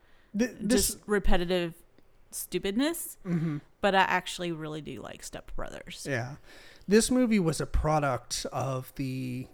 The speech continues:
Speaker 1: <clears throat> the, the two thousands era of comedy, where there were, a lot of 'em were kinda dime a dozen. Um, like, y-, you had your staples, like Old School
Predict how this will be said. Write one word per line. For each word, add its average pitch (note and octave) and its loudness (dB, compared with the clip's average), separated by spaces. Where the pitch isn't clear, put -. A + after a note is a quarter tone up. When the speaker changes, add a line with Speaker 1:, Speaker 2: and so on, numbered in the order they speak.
Speaker 1:
<clears throat> - -18
the, D3 0
the E3+ 2
two - -2
thousands C3 -2
era B2 -4
of B2 -10
comedy, B2+ -6
where B2+ -2
there D#3 -2
were, C#3+ 2
a D#3+ 2
lot D#3+ 4
of F#3 4
'em F#3 4
were E3 2
kinda D3 0
dime C#3 0
a D3+ -2
dozen. E3+ 0
Um, B2+ -6
like, D3+ -6
y-, G3 -8
you F3+ 2
had F3 4
your D3 -4
staples, C3+ -4
like C#3+ -4
Old D3 -4
School D3 0